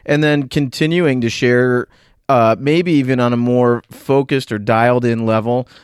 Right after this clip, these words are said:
some very practical applications of ministry. Um, w-, w-, if I, if I don't have a constitution in my church that's useful, like a lot of us in the rural countryside,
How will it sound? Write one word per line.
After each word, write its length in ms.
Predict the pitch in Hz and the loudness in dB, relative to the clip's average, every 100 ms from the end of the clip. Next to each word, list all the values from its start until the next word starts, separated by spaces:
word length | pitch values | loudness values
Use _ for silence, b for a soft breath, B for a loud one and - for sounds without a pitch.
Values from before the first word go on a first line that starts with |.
| b | b
some 280 | - 131 120 | -8 -4 -2
very 300 | 113 123 135 | 0 2 2
practical 680 | 120 - 117 120 - 127 120 | -2 -2 0 0 -2 -4 -2
applications 680 | 107 113 117 - 117 120 107 | -2 -2 -4 -2 -4 -4 -6
of 100 | 104 | -6
ministry. 720 | 104 107 110 107 - 101 95 98 b b b 113 | -4 -2 -2 -4 -6 -6 -4 -6 b b b -2
Um, 400 | 104 98 98 95 | 0 2 -2 -4
w-, 240 | 110 117 - | -4 -4 -6
w-, 220 | 92 131 - | -10 -10 -6
if 180 | 139 131 | -4 0
I, 240 | 127 135 131 | 0 0 -2
if 140 | 135 131 | -2 0
I 60 | |
don't 100 | 135 | 0
have 100 | 131 | 0
a 60 | 113 | -2
constitution 800 | - 120 113 107 131 120 113 107 | -4 -6 -6 -8 -4 -4 -4 -4
in 80 | |
my 160 | 107 107 | -2 -4
church 400 | - 117 110 - | -2 -4 -6 -6
that's 200 | 104 - | -8 -2
useful, 420 | 113 120 - 107 | -2 -2 -2 0
like 180 | 107 110 | 0 0
a 40 | |
lot 240 | 110 113 127 | 2 2 2
of 80 | 123 | 0
us 120 | 117 | -2
in 60 | 123 | -4
the 80 | 113 | -2
rural 320 | 117 120 117 | 0 0 0
countryside, 720 | - 120 127 - 107 107 | -4 -6 -8 -6 -4 -2